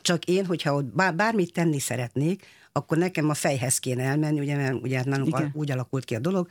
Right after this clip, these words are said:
Speaker 1: hogy létrejött egy úgynevezett, ö, Újbudai Kulturális Intézet, és itt lett egy igazgató, akkor nem tudom hány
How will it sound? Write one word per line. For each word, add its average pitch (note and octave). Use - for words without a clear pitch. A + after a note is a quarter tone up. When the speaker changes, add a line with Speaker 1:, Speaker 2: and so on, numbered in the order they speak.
Speaker 1:
hogy C3
létrejött D3
egy B2
úgynevezett, C3
ö, B2
Újbudai B2+
Kulturális B2
Intézet, F3
és B2+
itt C#3
lett A#2
egy G2
igazgató, D3
akkor A2+
nem B2
tudom G2+
hány G2+